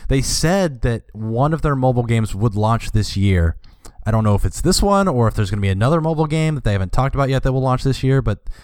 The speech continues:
they were very, they said that one of them will launch this year, and then, what was it, like, four or five more will launch in twenty sixteen?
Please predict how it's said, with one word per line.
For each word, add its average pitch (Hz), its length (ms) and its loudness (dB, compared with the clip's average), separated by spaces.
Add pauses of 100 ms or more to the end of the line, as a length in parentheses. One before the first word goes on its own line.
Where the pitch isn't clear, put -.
(180)
they 127 120 0
were 131 160 0
very, 143 680 2
they 131 140 0
said 175 220 0
that 127 280 -2
one 123 300 -2
of 156 80 2
them 139 140 0
will 127 120 2
launch 113 220 0
this 113 220 -2
year, 107 220 2
and 107 200 -2
then, 101 380 0
what 113 100 0
was 104 120 2
it, 104 80 -2
like, 90 140 -2
four 120 320 0
or 110 60 2
five 107 300 -2
more 101 180 2
will 98 140 2
launch 95 300 0
in 101 100 -4
twenty 98 200 2
sixteen? 107 600 0